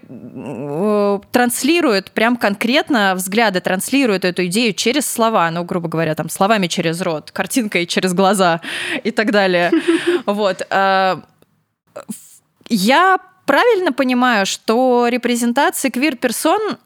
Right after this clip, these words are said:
Speaker 1: сейчас на современной русской, э, сцене, например, если мы говорим про музыку, нет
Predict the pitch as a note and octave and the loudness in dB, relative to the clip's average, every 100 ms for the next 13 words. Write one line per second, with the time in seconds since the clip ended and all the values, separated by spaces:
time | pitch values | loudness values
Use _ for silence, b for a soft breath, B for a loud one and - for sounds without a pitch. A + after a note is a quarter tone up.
0 | _ _ _ - - A3+ B3 B3+ - C4 | _ _ _ -6 -4 0 2 2 2 -2
1 | - A3+ A#3 B3+ C4+ A#3 G#3+ G3+ G#3+ B3 | 0 -2 0 0 0 0 0 0 -2 -4
2 | - - G3+ F#3+ F3 F3 E3 E3 E3 D#3+ | -6 -4 0 0 0 0 0 0 -2 -2
3 | C2+ B1 - - - B3 A#3 G#3 F#3 E3 | -2 -2 -6 -8 0 0 2 2 0 -2
4 | G3 - G3 F#3 G3 G3+ F#3 F#3 G3 F#3+ | -6 -10 -8 -4 -2 0 0 -2 -2 0
5 | F#3+ F#3+ F#3 F#3 A3+ F#4+ F4 - F3+ D#3+ | 0 0 0 0 2 0 0 0 0 -2
6 | b b - A3 G3+ D#3+ - | b b -2 0 2 0 -6